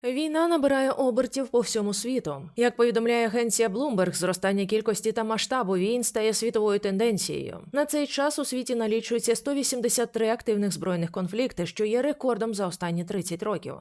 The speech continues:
За останній рік кількість загиблих у конфліктах зросла на чотирнадцять відсотків. У свою чергу аналітики Wall Street Journal відзначають зростаючу панічну тривогу європейських країн через високу ймовірність повномасштабного збройного конфлікту на території Старої Європи.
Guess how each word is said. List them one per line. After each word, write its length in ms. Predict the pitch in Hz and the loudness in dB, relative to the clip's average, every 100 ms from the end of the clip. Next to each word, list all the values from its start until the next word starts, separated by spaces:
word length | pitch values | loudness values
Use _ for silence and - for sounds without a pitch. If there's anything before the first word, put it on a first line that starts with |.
| - | -4
За 200 | 190 214 | 0 2
останній 460 | 208 - 208 202 202 | 2 4 4 6 4
рік 220 | 247 247 | 2 0
кількість 400 | 240 214 226 170 | -2 0 0 2
загиблих 540 | 214 202 254 160 165 | 2 2 0 0 -2
у 40 | 170 | -2
конфліктах 580 | 170 165 180 202 208 180 | -2 0 -2 0 -2 -2
зросла 380 | 165 - 185 | 0 0 2
на 140 | 185 208 | 2 2
чотирнадцять 680 | 247 254 247 208 170 170 196 | -2 0 0 0 0 -2 -4
відсотків. 500 | 202 240 226 - - - - | -4 -2 -4 -6 -12 -12 -6
У 100 | 277 | -2
свою 260 | 302 294 285 | 0 0 2
чергу 340 | 277 285 262 | 2 4 4
аналітики 500 | 247 226 240 233 226 | 4 2 2 2 2
Wall 320 | 220 226 - | 2 0 0
Street 260 | 180 147 170 | -4 -2 0
Journal 320 | 240 185 160 | 2 2 0
відзначають 540 | 151 165 160 208 214 | 0 -2 -2 0 0
зростаючу 640 | - 214 220 214 226 226 254 | 2 0 0 0 -2 -2 -4
панічну 560 | 233 202 196 190 185 | 0 2 2 0 -6
тривогу 500 | 185 202 208 269 185 | -4 -2 0 0 0
європейських 800 | 196 190 208 220 247 185 - 135 | 0 -2 -2 -2 -2 -4 -4 -8
країн 400 | - 143 165 247 | -6 -2 -2 -2
через 320 | 214 220 220 | 0 0 0
високу 520 | 185 196 - 214 208 240 | 2 0 0 -2 0 -2
ймовірність 600 | 254 254 240 208 208 - | -2 0 0 0 -4 -4
повномасштабного 760 | 269 254 247 - 240 233 233 | -6 -4 -6 -4 -4 -2 -6
збройного 440 | 190 185 185 160 165 | -4 -4 -2 -2 -4
конфлікту 720 | 180 180 240 269 - 156 135 | -6 -4 -4 -4 -2 -4 -4
на 200 | 285 294 | -2 -2
території 500 | 285 277 254 226 196 | 0 0 2 2 2
Старої 420 | 185 190 185 165 | 2 0 0 0
Європи. 500 | 165 185 220 175 120 | 0 0 0 0 -6